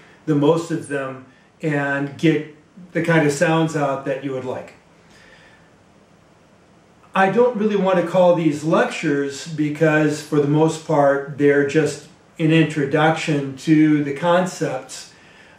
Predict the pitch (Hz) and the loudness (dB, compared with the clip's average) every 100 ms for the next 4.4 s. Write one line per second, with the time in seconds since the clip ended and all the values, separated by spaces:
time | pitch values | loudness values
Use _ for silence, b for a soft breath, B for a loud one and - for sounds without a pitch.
0 | B _ _ _ _ 180 165 156 156 151 | B _ _ _ _ 0 2 4 2 0
1 | 151 - - _ _ _ _ _ - 165 | -4 -10 -20 _ _ _ _ _ -6 0
2 | 151 156 156 165 165 151 151 156 165 143 | 4 4 4 2 2 0 2 2 0 0
3 | 135 131 151 175 - 147 143 156 151 160 | -2 0 2 0 -2 -8 -6 -4 0 2
4 | 175 175 - | 2 0 -4